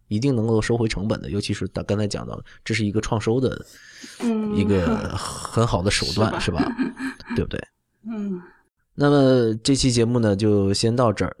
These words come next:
Speaker 1: 请来了罗全医生给大家讲一下这个激光矫正视力的这个手术哈，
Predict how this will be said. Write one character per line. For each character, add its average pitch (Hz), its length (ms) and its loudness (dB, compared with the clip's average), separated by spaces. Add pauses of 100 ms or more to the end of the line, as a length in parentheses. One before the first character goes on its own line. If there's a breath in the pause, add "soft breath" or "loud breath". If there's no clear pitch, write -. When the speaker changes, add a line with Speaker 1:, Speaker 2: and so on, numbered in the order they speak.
(120)
Speaker 1:
请 92 240 -2
来 95 160 4
了 110 340 6 (300 loud breath)
罗 110 120 4
全 110 240 4
医 139 120 4
生 127 180 2
给 110 100 2
大 107 140 4
家 117 100 6
讲 85 300 -4
一 92 60 -6
下 104 180 0
这 98 160 2
个 50 840 -8
激 127 140 2
光 127 240 2
矫 92 240 -2
正 107 180 0
视 131 240 2
力 98 160 2
的 85 120 -4
这 90 100 -2
个 87 140 -2
手 - 240 -4
术 117 260 -2
哈， - 240 -10